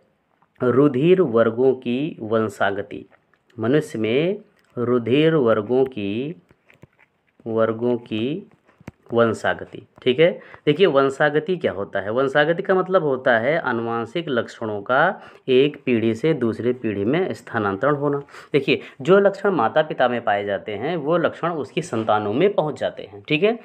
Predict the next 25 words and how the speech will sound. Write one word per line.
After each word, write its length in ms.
तो 400
लक्षणों 400
का 160
माता 320
पिता 300
थे 340
संतानों 500
में 140
पहुंचना 360
क्या 180
कहलाएगा? 480
वंशागति। 600
बहुत 320
सारे 200
आनुवंशिक 420
लक्षण 320
हैं, 220
जिनमें 340
से 200
एक 200
आनुवंशिक 460
लक्षण 300
है 140
रुधिर 380
वर्ग। 400